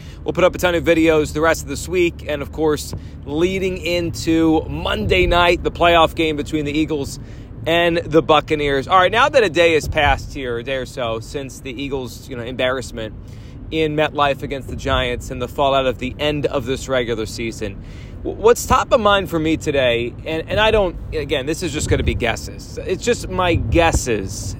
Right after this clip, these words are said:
and my, my feel on what Jeff Lurie might be thinking, because ultimately,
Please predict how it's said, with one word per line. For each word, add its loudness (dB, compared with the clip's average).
and -2
my, 2
my 4
feel 6
on 4
what 4
Jeff 2
Lurie 2
might -2
be -6
thinking, -4
because 0
ultimately, 2